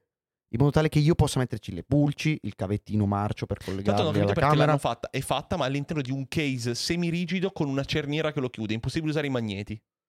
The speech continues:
Speaker 1: Ma quello chi se ne frega,
Speaker 2: Vabbè.
Speaker 1: cioè non è un problema.
Speaker 2: Comunque, eh, hanno presentato questo coso qua che sicuramente compreremo, perché, um, è una roba super comoda, più che altro perché almeno è un posto dove cazzo
Speaker 1: No,
Speaker 2: metterli sti
Speaker 1: esatto,
Speaker 2: cosi.
Speaker 1: mm, paradossalmente è più comodo per conservarli che,
Speaker 2: Esatto.
Speaker 1: mm,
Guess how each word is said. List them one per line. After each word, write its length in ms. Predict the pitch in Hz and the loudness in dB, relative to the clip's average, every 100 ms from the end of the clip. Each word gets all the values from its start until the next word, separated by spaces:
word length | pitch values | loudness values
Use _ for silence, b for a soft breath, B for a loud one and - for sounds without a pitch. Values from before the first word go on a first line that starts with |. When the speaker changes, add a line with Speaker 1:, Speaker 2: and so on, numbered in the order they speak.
| _ _ _ | _ _ _
Speaker 1:
Ma 160 | - 196 | -4 0
quello 300 | 196 180 151 | 2 4 4
chi 140 | - | 2
se 120 | 151 131 | -2 0
ne 100 | 120 | 0
frega, 340 | 117 117 110 | 2 4 4
Speaker 2:
Vabbè. 80 | 113 | 4
Speaker 1:
cioè 120 | 127 | 4
non 140 | 120 127 | 4 4
è 40 | |
un 100 | 120 | 4
problema. 460 | 120 117 113 101 92 | 4 4 4 4 2
Speaker 2:
Comunque, 440 | 185 143 135 127 | 2 0 0 0
eh, 300 | 131 131 120 | 0 0 0
hanno 220 | 120 127 | 0 -2
presentato 400 | - 127 131 123 | -2 -2 -2 -2
questo 260 | 123 120 127 | -2 -2 -2
coso 160 | 143 170 | 0 0
qua 140 | 156 | 0
che 100 | 123 | -2
sicuramente 420 | 113 127 135 123 | -2 0 -2 -2
compreremo, 680 | 120 117 110 123 110 101 135 | -2 -2 0 0 0 0 -2
perché, 320 | - - 107 | -2 -2 0
um, 220 | 98 98 - | 0 -2 -4
è 160 | - 113 | -2 0
una 140 | 110 | 0
roba 220 | 113 110 | 0 -2
super 320 | - 127 120 | -2 -2 -2
comoda, 260 | - 127 117 | 0 0 0
più 120 | 123 | -2
che 40 | 123 | -2
altro 160 | 127 | -2
perché 320 | 98 - 120 | -6 -6 -4
almeno 200 | - 131 | -2 -2
è 20 | 113 | -2
un 80 | |
posto 180 | - 120 | -4 -2
dove 160 | 113 110 | -2 0
cazzo 320 | 135 127 - | 0 -2 4
Speaker 1:
No, 140 | 147 | 6
Speaker 2:
metterli 180 | 147 131 | 6 6
sti 80 | 131 | 6
Speaker 1:
esatto, 260 | 135 131 123 | 6 6 6
Speaker 2:
cosi. 180 | 110 104 | 4 0
Speaker 1:
mm, 140 | 113 | 2
paradossalmente 580 | 107 120 120 131 131 135 | 4 4 4 4 4 4
è 40 | 110 | 4
più 100 | 110 | 4
comodo 320 | 120 120 120 | 6 6 6
per 220 | 117 110 | 4 2
conservarli 720 | 127 120 120 107 117 123 123 | 2 2 2 2 2 2 2
che, 100 | 127 | 2
Speaker 2:
Esatto. 380 | 123 101 - | 4 4 2
Speaker 1:
mm, 60 | 117 | -4